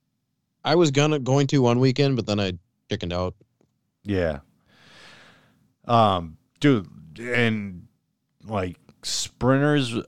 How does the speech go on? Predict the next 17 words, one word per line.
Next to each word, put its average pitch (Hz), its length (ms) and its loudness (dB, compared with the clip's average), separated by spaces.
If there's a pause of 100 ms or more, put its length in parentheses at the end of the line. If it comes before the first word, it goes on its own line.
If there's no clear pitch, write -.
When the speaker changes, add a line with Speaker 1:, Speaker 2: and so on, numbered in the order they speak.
(140)
Speaker 2:
on 147 220 6
the 143 60 2
mini 131 260 2
truggy, 87 560 0
Sprinters 113 920 0
with 101 360 0
open 117 420 2
cell 104 340 4
foams 87 880 -2 (400)
are 85 520 -6 (340)
the 98 100 -2
bomb 80 460 -2 (760)
for 95 640 2
F 117 280 0
T 127 240 2
R 104 400 6 (280)
and 120 640 2